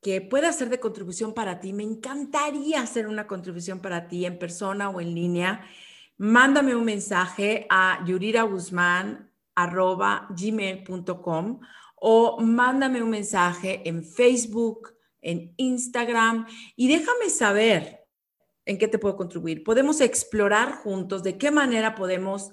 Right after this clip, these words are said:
empezar a trabajar. A veces es con sesiones, a veces es con ciertas clases, a veces invito a las personas de, "¿Sabes qué? Toma esta clase que viene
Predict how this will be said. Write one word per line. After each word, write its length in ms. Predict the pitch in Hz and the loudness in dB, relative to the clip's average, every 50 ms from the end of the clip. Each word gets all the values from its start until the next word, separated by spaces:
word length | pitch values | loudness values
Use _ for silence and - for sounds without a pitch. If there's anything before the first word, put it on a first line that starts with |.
| - _ _ | -20 _ _
empezar 460 | - 208 202 175 202 196 - 214 196 | -6 -4 -2 -2 -2 -2 0 0 0
a 80 | 196 196 | 0 0
trabajar. 600 | 196 185 175 175 170 170 180 170 160 160 - - - _ - - - - - - - - - | 0 0 0 0 0 0 0 0 0 0 -2 -8 -20 _ -20 -20 -20 -20 -20 -20 -16 -4 2
A 140 | - 233 240 | 4 4 6
veces 440 | 226 277 311 311 - 330 294 - | 6 6 6 6 4 2 0 0
es 160 | 269 233 - - | 0 -2 -2 -2
con 220 | - 220 214 214 | -2 -2 -2 -2
sesiones, 720 | 214 196 165 - - 175 160 156 156 170 185 254 254 - - | -2 -4 -6 -6 -4 -4 -2 -2 -2 -2 -2 -4 -4 -4 0
a 100 | - 196 | 0 0
veces 400 | 190 196 196 202 - 226 196 214 | 2 0 -2 -2 -4 -4 -4 -4
es 120 | 214 208 - | -4 -6 -4
con 200 | - 202 196 185 | -6 -6 -6 -6
ciertas 720 | 190 - 208 185 180 180 - - 175 170 170 - - _ _ _ | -6 -4 -2 -2 -2 -2 -4 -6 -6 -6 -6 -8 -10 _ _ _
clases, 720 | - 185 180 170 151 151 156 - - 180 262 330 - - _ _ _ _ - - _ _ _ - - | -6 -2 0 0 0 0 -4 -6 -4 -4 -4 -4 -6 -12 _ _ _ _ -20 -20 _ _ _ -2 2
a 20 | |
veces 280 | 202 240 233 285 247 247 | 2 2 2 2 -2 -2
invito 340 | 220 208 196 226 220 240 247 | -4 -2 -2 -2 0 2 2
a 40 | |
las 140 | 240 233 226 | 2 2 0
personas 520 | 233 202 185 185 - 196 196 202 196 196 185 | -2 -4 -4 -4 -4 -4 -2 -2 -2 -2 -2
de, 200 | 185 160 - - | -4 -4 -4 -6
"¿Sabes 300 | - - 233 254 254 - | -8 -6 -4 -4 -2 0
qué? 360 | - 226 240 254 262 - - - - - _ _ _ _ _ _ _ | 0 0 0 0 -4 -10 -16 -18 -20 -20 _ _ _ _ _ _ _
Toma 360 | - 285 294 294 311 294 254 | 4 6 6 6 6 6 4
esta 300 | 233 220 - - 214 220 | 2 0 -2 -4 -6 -4
clase 640 | - 185 170 175 170 - - 190 202 226 - - - _ | -4 -4 -4 -4 -4 -4 -6 -6 -6 -6 -10 -14 -20 _
que 120 | - 190 170 | -8 -8 -6
viene 580 | 160 175 175 170 165 170 165 165 175 196 208 | -4 -2 -2 0 0 -2 -2 -4 -4 -6 -10